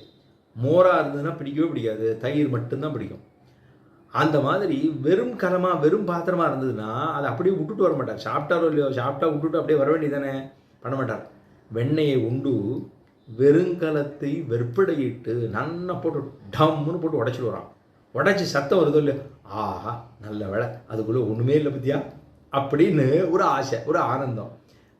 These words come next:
வெண்ணெயை நல்லா சாப்பிட்டுட்டு காலிப்பானையை எடுத்து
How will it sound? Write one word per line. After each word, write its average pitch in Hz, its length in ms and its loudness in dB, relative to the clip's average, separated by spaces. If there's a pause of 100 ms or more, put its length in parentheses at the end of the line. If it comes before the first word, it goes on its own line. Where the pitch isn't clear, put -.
(160)
வெண்ணெயை 180 420 2
நல்லா 170 220 2
சாப்பிட்டுட்டு 160 720 -2
காலிப்பானையை 165 960 0
எடுத்து 139 720 0